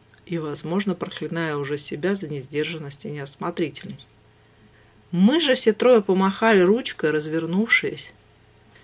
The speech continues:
и развернулись, чтобы гордо прошествовать за Зиламом, как меня окликнули. «Эй, Ирис!»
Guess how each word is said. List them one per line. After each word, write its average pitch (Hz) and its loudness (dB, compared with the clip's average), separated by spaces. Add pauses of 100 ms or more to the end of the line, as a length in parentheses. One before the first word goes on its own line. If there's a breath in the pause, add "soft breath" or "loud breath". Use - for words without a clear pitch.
(240 soft breath)
и 180 6
развернулись, 185 4
чтобы 151 2
гордо 160 4
прошествовать 143 -4
за - -10
Зиламом, 208 2
как - -14
меня 131 -8
окликнули. 185 -2 (1600 soft breath)
«Эй, 214 8
Ирис!» 214 0